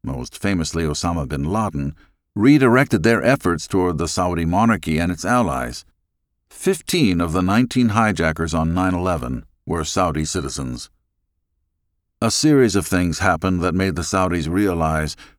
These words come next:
they couldn't keep playing the game they had been playing, Philip Zelikow, a State Department official under George W. Bush and the executive director of the nine eleven Commission, told me. The years of violence that followed nine eleven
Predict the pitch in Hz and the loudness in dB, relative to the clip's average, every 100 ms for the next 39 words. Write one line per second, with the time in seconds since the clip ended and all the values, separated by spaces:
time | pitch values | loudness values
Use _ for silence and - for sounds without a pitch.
0 | - 98 - 160 135 - 135 123 - 120 | -2 -2 2 2 2 2 0 -2 0 2
1 | 110 98 80 78 110 107 73 73 80 78 | 4 2 0 0 0 0 0 -2 -2 -2
2 | 80 - 113 90 65 57 _ _ _ _ | -4 -2 -4 -2 -4 -8 _ _ _ _
3 | 95 82 71 73 76 78 78 73 76 71 | -2 -2 -2 -4 -4 -2 -2 -2 -2 -4
4 | 87 82 80 85 85 80 80 95 82 80 | -2 -2 -4 -2 -2 0 -2 -4 -4 -4
5 | 82 80 73 85 82 76 90 78 80 73 | -2 -2 -2 -4 -4 -4 -6 -4 -4 -2
6 | 87 87 - - _ _ - 107 107 110 | -2 -4 -6 -12 _ _ -2 2 2 2
7 | 101 95 131 120 117 95 76 98 110 - | 2 2 0 2 2 0 2 2 2 0
8 | 85 80 87 90 85 90 80 78 92 101 | -4 -2 0 0 0 -2 -2 -2 -2 -4
9 | - 67 65 - - 92 65 65 62 _ | -4 -6 -8 -8 -4 -4 -4 -8 -10 _
10 | _ _ _ _ _ _ _ _ _ _ | _ _ _ _ _ _ _ _ _ _
11 | 76 90 90 113 117 98 98 76 101 104 | -6 -4 2 2 4 2 0 0 2 2
12 | 104 98 110 - 87 80 107 95 92 80 | 2 2 0 0 -2 -2 0 0 0 0
13 | 90 90 85 90 92 82 78 | -2 0 0 -2 -2 -2 -4